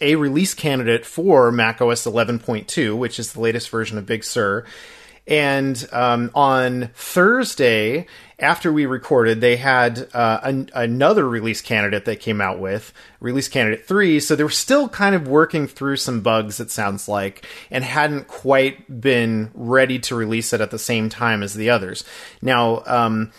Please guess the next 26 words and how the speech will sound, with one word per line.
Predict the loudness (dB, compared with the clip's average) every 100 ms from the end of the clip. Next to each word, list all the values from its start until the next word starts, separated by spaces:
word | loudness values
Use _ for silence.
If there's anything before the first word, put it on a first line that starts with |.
| -20 -10
why | 0 2 4
exactly | 2 2 2 2 0 0
Apple | 0 0 -2 -4
chose | 0 4 4 2 -2
to | -4 -4
release | -4 -6 -2 -2 -4 -6 -8 -2
I | 4 4
O | 4
S | 2 0 -6 -8
first, | -10 -2 0 0 -2 -4 -6 -12 -20 -20 -4
um, | 2 4 4 2 -2 -4 -2
a-, | -2 0
and | 0
the | 4
others, | 4 4 2 0 -4 -4
uh, | -6
'cause | -6 -2
remember, | 2 4 4
they | 6
updated | 4 4 0 0
T | 0 0
V | 2 2
O | 2
S | -2 -6 -4
too, | -2 -2
which | -4 -6